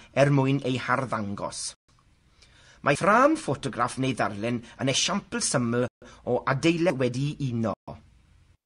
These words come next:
Thema dathliad. Beth am thema ar gyfer eich dathliad? Dyma rai syniadau. Ar gyfer dydd gŵyl Dewi Sant, thema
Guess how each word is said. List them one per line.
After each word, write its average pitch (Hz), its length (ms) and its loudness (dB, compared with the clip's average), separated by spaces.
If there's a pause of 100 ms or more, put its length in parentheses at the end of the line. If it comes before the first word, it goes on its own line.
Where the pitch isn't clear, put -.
(1500)
Thema 240 380 4 (220)
dathliad. - 720 -2 (1500)
Beth 247 220 2
am 294 160 2
thema 113 760 0
ar 135 180 2
gyfer 120 480 0
eich 120 360 -4
dathliad? - 680 -6 (680)
Dyma 139 360 6
rai 123 240 2
syniadau. 113 640 -2 (1400)
Ar 147 120 6
gyfer 139 400 4
dydd 160 320 -4
gŵyl 135 320 4
Dewi 139 240 2
Sant, - 560 -4 (460)
thema 123 400 0